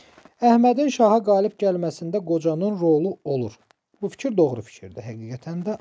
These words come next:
A uyğundur. Xan vəzirin təklifi ilə kəndin qocalarını saraya gətizdirir. Hmm, xan, e, vəzirin təklifi ilə kəndin qocalarını saraya gətizdirir. Bu fikir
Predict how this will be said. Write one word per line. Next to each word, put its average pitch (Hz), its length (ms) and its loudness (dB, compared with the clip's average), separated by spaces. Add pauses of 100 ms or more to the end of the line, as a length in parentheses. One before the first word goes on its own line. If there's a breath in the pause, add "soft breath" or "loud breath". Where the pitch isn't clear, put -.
(120)
A 110 200 -6
uyğundur. 170 680 -4 (720 loud breath)
Xan 269 240 4
vəzirin 214 400 4
təklifi 185 540 -6
ilə 170 100 -2
kəndin 180 420 -8
qocalarını 156 480 -2
saraya 180 380 0
gətizdirir. 143 880 -2 (1600 soft breath)
Hmm, 151 400 -2
xan, 196 320 2
e, 156 320 -6
vəzirin 160 400 -4
təklifi 151 420 -8
ilə 151 140 -4
kəndin 160 400 -8
qocalarını 143 500 -4
saraya 151 360 -2
gətizdirir. 135 560 -8
Bu 160 100 -4
fikir 131 240 -6